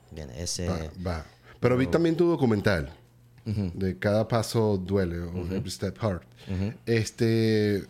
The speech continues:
Speaker 2: y lo que pude aprender o, o, o me di cuenta es que, uh, tuviste una lesión.
Speaker 1: Sí.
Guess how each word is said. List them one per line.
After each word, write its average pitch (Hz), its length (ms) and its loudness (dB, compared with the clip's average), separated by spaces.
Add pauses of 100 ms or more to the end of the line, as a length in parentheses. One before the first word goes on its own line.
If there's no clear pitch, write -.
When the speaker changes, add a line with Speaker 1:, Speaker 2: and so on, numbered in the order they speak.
(540)
Speaker 2:
y 123 100 0
lo 117 100 2
que 113 80 2
pude 113 200 2
aprender 131 460 2
o, 104 240 2
o, 101 220 -2 (200)
o 92 180 -2
me 92 240 2
di 98 100 2
cuenta 113 360 2
es - 500 -2 (840)
que, 120 280 2
uh, 127 80 -4 (120)
tuviste 120 280 4
una 180 100 4
lesión. 110 360 2 (300)
Speaker 1:
Sí. 95 200 -6